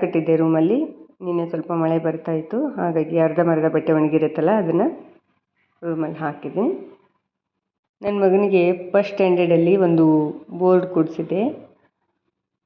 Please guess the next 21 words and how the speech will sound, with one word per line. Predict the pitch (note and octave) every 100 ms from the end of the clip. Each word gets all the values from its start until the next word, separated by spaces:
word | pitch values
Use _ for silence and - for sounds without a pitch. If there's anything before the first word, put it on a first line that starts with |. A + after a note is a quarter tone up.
| -
ಅದು | F#3 F3+
ಹತ್ತನೇ | E3+ G3 A3
ಕ್ಲಾಸ್ವರೆಗೂ | G#3+ G3 G3 F3+ F3 G3
ಇಟ್ಕೋಬೇಕಪ್ಪ | F#3 F3+ E3 E3 E3+ D#3+
ಅಂತ | D#3 E3 E3
ಹೇಳಿದೆ. | D#3 D#3+ F3+ A#3 - - _
ಹಾಗೆ | E3+ D#3+ E3 E3
ಚೆನ್ನಾಗಿ | D#3 D#3 D#3
ಇಟ್ಕೊಂಡಿದ್ದಾನೆ, | D#3 D#3+ D#3 D3+ D#3 G3 A3
ತೋರಿಸ್ತೀನಿ. | E3 D#3+ - D#3+ F3 D4 - - _ _ _ _
ಈಗ | A#3 A#3 F#3+ F#3+
ಸೈಕಲ್‌ಗೆ | F#3+ F#3+ F#3+ A3 G3 F#3+ F#3 F#3 F#3+ - - - _ _ _
ಏರ್ | F#3 F3+
ಹಾಕೋದಕ್ಕೆ | E3 E3 D#3+ E3 G3+ E3
ಈ | D#3+
ಥರದ್ದು | E3 E3 D#3 D#3+
ಬೇಕು | D#3+ E3
ಅಂತ | D#3+ E3
ಹೇಳಿದ, | D#3+ D3+ D3+ G3
ಅದು | E3 D#3+
ಕೊಡಿಸಿದ್ದೆ. | D3+ - D3+ F3+